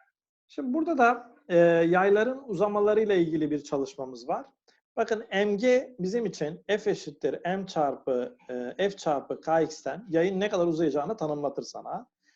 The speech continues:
M G gibi bir kuvvet uygulanırsa K yayını X kadar uzatacaktır.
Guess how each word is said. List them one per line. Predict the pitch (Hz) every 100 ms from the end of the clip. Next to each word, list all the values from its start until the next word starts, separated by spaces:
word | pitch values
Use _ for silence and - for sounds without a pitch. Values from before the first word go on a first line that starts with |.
| _ _
M | 190 202
G | 196 233
gibi | 220 208
bir | 202 202
kuvvet | 214 202 220
uygulanırsa | 202 202 175 139 - 180 247 - _
K | - 196
yayını | 196 160 147 247
X | 208 -
kadar | 160 196
uzatacaktır. | 185 165 135 131 - - _